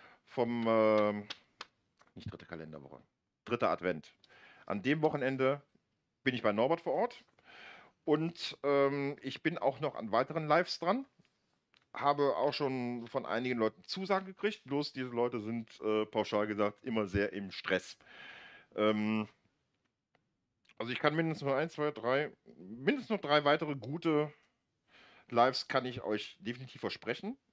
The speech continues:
Ähm, das wird ein Jörg Kotz sein, das wird ein Oliver Pritzel sein. Ähm, und ich habe eine Zusage gekriegt vom Tobias Neier.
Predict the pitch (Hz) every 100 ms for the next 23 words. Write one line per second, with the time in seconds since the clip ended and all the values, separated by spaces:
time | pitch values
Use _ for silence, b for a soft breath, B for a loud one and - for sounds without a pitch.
0 | _ _ _ - 113 117 113 113 110 104
1 | _ _ _ _ _ _ _ _ _ _
2 | _ _ _ _ _ _ _ _ _ 131
3 | 120 - 139 139 - - - 117 117 123
4 | - 131 135 180 202 247 _ B B B
5 | B 110 120 127 - 107 101 104 98 -
6 | 135 170 165 185 277 - _ _ B B
7 | B B B - 127 131 127 127 127 _
8 | _ _ _ _ - 202 220 - - 143
9 | 165 151 165 160 - 156 147 139 147 -
10 | - _ - 147 139 135 131 143 127 117
11 | 98 87 64